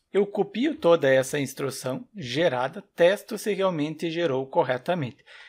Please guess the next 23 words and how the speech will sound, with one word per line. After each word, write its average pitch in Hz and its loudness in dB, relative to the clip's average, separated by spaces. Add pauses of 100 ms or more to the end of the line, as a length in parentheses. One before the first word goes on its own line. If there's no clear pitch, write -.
(260)
Eu 143 2
tenho 220 -2 (180)
colunas 175 2
sem 139 -2
valor, 170 4 (300)
colunas 160 0 (120)
indicando 139 -2 (420)
valor 131 4
default. 165 0 (460)
Vamos 208 0
ver 180 0
se 185 -6
realmente 165 -4
funciona. 147 -6 (300)
Eu 202 -4
tenho 202 -2
essa 156 2
base 127 2
de 135 -4
dados, 123 -4
Selk 139 0
versão 135 -4
dois, 123 -8